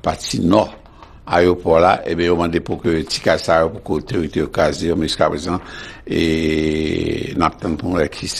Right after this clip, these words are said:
ki lè la pou vre, men ayopò entènasyonal Cap Ayisyen li louvri pasyèlman, ou byen ankò gen vòl yo pran ti, e, gradyèlman la dan yo, gen,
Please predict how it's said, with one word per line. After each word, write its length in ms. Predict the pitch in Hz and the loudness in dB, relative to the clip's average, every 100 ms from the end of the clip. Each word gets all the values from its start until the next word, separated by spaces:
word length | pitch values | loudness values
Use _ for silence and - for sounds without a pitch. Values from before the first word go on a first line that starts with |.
| - | -4
ki 120 | 90 85 | 0 2
lè 100 | 78 | 4
la 100 | 71 | 2
pou 160 | 90 78 | -2 2
vre, 160 | 98 110 | 4 4
men 180 | 85 - | 2 2
ayopò 400 | 78 82 80 92 87 | 2 2 2 0 0
entènasyonal 500 | - 80 80 85 78 | 0 -2 -2 -2 0
Cap 140 | 82 80 | 2 2
Ayisyen 340 | 80 - 78 - - - - - 87 | 2 -2 -4 -6 -10 -10 -12 -8 2
li 460 | 90 87 87 82 82 | 4 6 4 2 4
louvri 320 | 90 85 80 - | 2 2 -2 0
pasyèlman, 720 | 82 - 107 87 85 87 190 | 0 2 2 2 2 -2 -2
ou 80 | 123 | -4
byen 160 | 82 | -4
ankò 160 | - 80 92 | 0 0 2
gen 240 | 92 80 | -2 -2
vòl 320 | 78 90 90 | 0 2 6
yo 140 | 92 90 | 6 6
pran 220 | 92 80 | 0 0
ti, 160 | - - | -4 -4
e, 480 | 80 76 76 73 71 | 0 0 0 0 0
gradyèlman 560 | 76 87 78 87 80 80 | 2 2 2 -2 0 -2
la 80 | 78 | -2
dan 180 | 80 78 | -2 -2
yo, 220 | 87 110 98 | 4 4 4
gen, 400 | 87 80 80 76 | 0 0 2 0